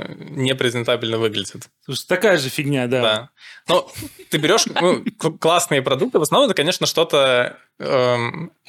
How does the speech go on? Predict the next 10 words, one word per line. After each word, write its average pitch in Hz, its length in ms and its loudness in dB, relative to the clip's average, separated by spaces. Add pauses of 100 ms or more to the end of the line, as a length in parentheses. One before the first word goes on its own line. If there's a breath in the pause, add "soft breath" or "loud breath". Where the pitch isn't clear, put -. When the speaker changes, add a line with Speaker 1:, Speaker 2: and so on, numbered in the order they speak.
(200)
Speaker 1:
а-ля 135 640 2 (160)
том-ямистое, 139 680 0
потому 123 200 0
что - 140 -6
это, - 60 -14
как - 140 -4
правило, 123 380 2
на 117 120 0
кокосовом 120 520 0
молоке 151 640 0